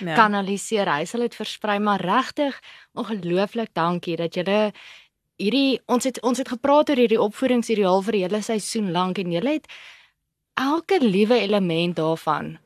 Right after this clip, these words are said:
Speaker 2: aangeraak prakties in die klaskamer. En ek dink dit is, dit is 'n ongelooflike reis. Ons het sommer nou met al ons gesprekke leerervaring gehad,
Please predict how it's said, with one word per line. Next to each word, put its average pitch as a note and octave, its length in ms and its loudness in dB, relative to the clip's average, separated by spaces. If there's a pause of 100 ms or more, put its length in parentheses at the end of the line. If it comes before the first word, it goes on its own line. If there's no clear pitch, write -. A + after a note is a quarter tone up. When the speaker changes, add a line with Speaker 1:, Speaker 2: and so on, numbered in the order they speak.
Speaker 2:
aangeraak E3 840 -2 (240)
prakties F3 840 -2 (120)
in E3+ 140 -6
die F3 140 -8
klaskamer. D#3 880 -6
En F3+ 260 2 (600)
ek G3 100 -4
dink A3+ 220 0
dit F#3 180 0
is, C4 300 2 (320)
dit G#3 220 -6
is G#3+ 120 -6
'n G3 160 -2
ongelooflike G3 720 -2
reis. F#3 300 -2
Ons F#3+ 140 -8
het A3 120 -8
sommer A#3 200 -2
nou G#3 180 2
met F#3+ 240 -2
al A3+ 160 -2
ons G#3 140 -2
gesprekke A#3+ 640 0
leerervaring F#3+ 840 -2
gehad, E3 400 -4